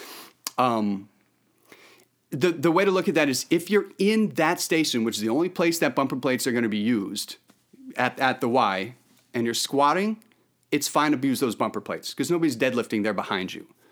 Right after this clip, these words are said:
But bumper plates are there to be basically not slam metal into the ground. That's what they're there for. So if you're using those for, uh, uh, the bench press or, you know, the leg press or whatever, you're taking it away from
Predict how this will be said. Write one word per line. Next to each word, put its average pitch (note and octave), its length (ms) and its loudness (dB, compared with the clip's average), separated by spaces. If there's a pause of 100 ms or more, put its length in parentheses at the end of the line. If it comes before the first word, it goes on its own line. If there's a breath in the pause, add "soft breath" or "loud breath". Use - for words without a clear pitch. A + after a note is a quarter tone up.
(300 soft breath)
But C3+ 160 0
bumper D#3+ 240 2
plates D3+ 260 0
are D3 60 2
there C3+ 220 2
to C3+ 120 -4
be A2+ 280 -4
basically G#2+ 680 -4 (260)
not A2+ 380 0
slam A2+ 440 -2
metal G#2+ 260 -2
into G2+ 220 -4
the F#2+ 80 -8
ground. F2 460 -10 (200)
That's A2 280 -2
what G#2+ 120 -6
they're G2 100 -6
there E2+ 200 -12
for. - 240 -20 (720 loud breath)
So E3+ 180 2
if C#3+ 100 -2
you're D#3 120 4
using F3 280 2
those C#3+ 220 2
for, B2+ 340 0 (100)
uh, A#2+ 120 0 (100)
uh, A2+ 320 0
the A2+ 120 -4
bench D#3+ 340 0
press C#3 380 0
or, G#2+ 560 0 (160)
you A2 100 -4
know, G2+ 240 -4
the F#2+ 220 -4
leg F3 360 -2
press D3 320 0
or A2+ 120 0
whatever, A2 640 0 (760 soft breath)
you're C#3+ 220 2
taking E3+ 340 2
it D#3 120 2
away C3+ 340 2
from A#2+ 640 0